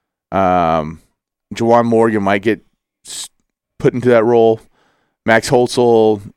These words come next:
um, transferred out. Colin Hartman can't really play a four. Um, that four spot for them is really where it's gonna be interesting to see wh-,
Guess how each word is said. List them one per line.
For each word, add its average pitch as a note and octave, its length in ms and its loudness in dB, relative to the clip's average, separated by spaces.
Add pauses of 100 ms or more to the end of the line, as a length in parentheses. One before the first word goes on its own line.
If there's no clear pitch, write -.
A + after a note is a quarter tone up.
(260)
um, F#2 720 -2 (440)
transferred A2+ 340 -2
out. A2 380 2 (340)
Colin C3 380 2
Hartman A#2 340 0
can't A2+ 280 -6
really G#2 180 0
play A2+ 300 0
a A#2 60 0
four. A#2+ 540 0 (1200)
Um, F#2 1040 0 (680)
that A#2 140 0
four D3 320 0
spot A2+ 340 2
for G2+ 120 -8
them G2 200 -2
is F2+ 140 -10
really G2 440 -2
where F2+ 240 0
it's D#2+ 120 -10
gonna F2+ 220 -10
be D#2 180 -14
interesting E2+ 340 -14
to D#2+ 60 -12
see - 160 -12
wh-, E2+ 260 -12